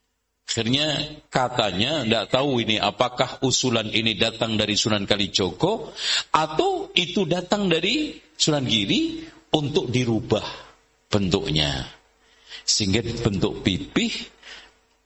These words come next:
terus kemudian bisa cuma dilihat dari sebelah, matanya cuma satu,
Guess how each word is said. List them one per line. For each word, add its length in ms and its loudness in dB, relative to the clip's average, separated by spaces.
terus 320 2
kemudian 400 2
bisa 320 2
cuma 240 2
dilihat 400 2
dari 240 2
sebelah, 680 0
matanya 540 0
cuma 260 0
satu, 680 -2